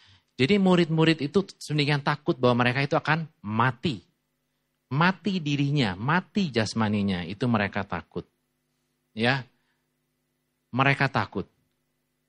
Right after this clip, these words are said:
Padahal sebelum kejadian ini terjadi, tentu mereka sudah mengikuti Tuhan di jauh-jauh hari sebelumnya. Dalam kesempatan itu pasti Tuhan mengajar, menyembuhkan, mengadakan mujizat,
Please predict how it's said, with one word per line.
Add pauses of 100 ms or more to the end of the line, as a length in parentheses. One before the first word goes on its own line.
(360)
Padahal
sebelum
kejadian
ini
terjadi,
tentu
mereka
sudah
mengikuti
Tuhan (400)
di
jauh-jauh
hari
sebelumnya. (400)
Dalam
kesempatan
itu
pasti
Tuhan
mengajar, (480)
menyembuhkan, (160)
mengadakan
mujizat,